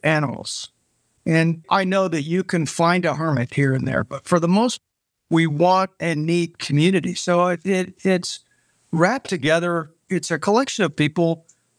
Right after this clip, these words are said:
that have a, a common cause or a common purpose. And, you know, they work together sometimes to solve difficult problems. And the community,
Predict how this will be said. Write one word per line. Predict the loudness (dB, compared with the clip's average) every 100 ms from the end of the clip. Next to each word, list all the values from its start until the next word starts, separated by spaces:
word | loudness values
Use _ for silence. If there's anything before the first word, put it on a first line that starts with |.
| 0
that | 2 2
have | 2 2 2 0
a, | -2 -2 -2 -4 -4
a | -2 -2
common | 0 4 4 4
cause | 2 2 2 0
or | -2
a | -2
common | 0 2 2 0
purpose. | 0 -2 -2 -6 -8 -14 _ _ _ _ _ -2
And, | 0 2 2 0 -4 -8 -16 _
you | -2 2
know, | 2 2
they | 0 0
work | 0 -2 0
together | 0 2 2 2 0
sometimes | 0 0 0 0 0 -4
to | -6
solve | 0 2 2
difficult | 0 -6 -6 -6 -2
problems. | 0 0 -2 -4
And | -2
the | -2
community, | 2 6 6 6 4 0